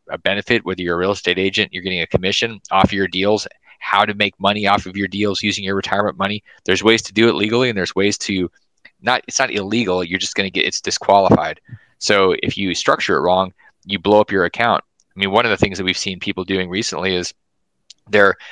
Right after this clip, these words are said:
they've got banks that are incentivizing them, offering to give them bonuses for keeping accounts, their retirement accounts at the bank.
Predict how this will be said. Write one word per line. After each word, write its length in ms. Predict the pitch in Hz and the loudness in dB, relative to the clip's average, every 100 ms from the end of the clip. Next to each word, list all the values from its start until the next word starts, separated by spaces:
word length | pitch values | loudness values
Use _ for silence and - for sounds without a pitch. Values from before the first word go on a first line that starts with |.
| - - | -20 -4
they've 140 | 110 | -2
got 320 | 101 101 - - | 2 0 0 -2
banks 360 | 104 110 - | -2 -2 -2
that 100 | 101 | -2
are 60 | 98 | -2
incentivizing 720 | 98 - 107 104 98 92 98 | -2 -2 -2 0 0 0 -2
them, 160 | 95 95 | -2 2
offering 460 | 101 104 - 101 | 4 2 0 -6
to 100 | - | -6
give 160 | 98 101 | -2 -2
them 180 | 95 87 | -2 -2
bonuses 540 | 98 110 101 98 98 | -2 0 -2 -2 -4
for 100 | - | -6
keeping 340 | - 110 - 92 | -2 -2 0 -4
accounts, 480 | - 98 101 113 - | -2 -2 -2 -2 -4
their 80 | |
retirement 380 | 90 - 110 107 | -2 0 0 -2
accounts 340 | - 92 92 98 | -4 -4 -4 -4
at 100 | - | -4
the 80 | |
bank. 340 | - 110 104 | -4 -2 -4